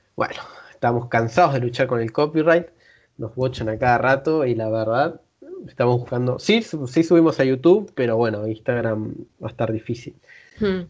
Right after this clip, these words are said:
Speaker 1: Pero estando en Spotify creo que va a ser más fructífero otra plataforma.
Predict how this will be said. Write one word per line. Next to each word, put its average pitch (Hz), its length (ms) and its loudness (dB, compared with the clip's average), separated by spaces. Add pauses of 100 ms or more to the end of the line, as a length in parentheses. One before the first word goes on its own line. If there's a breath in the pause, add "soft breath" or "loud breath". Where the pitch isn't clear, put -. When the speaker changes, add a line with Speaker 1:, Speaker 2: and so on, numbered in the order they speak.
(160)
Speaker 1:
Pero 170 340 8
estando 139 320 -2
en 139 60 -6
Spotify 139 580 -2
creo 120 160 0
que 113 80 -2
va 104 80 -2
a 101 40 -6
ser - 200 -6
más 107 440 -6
fructífero - 760 -10 (440)
otra - 300 -10
plataforma. 120 720 -2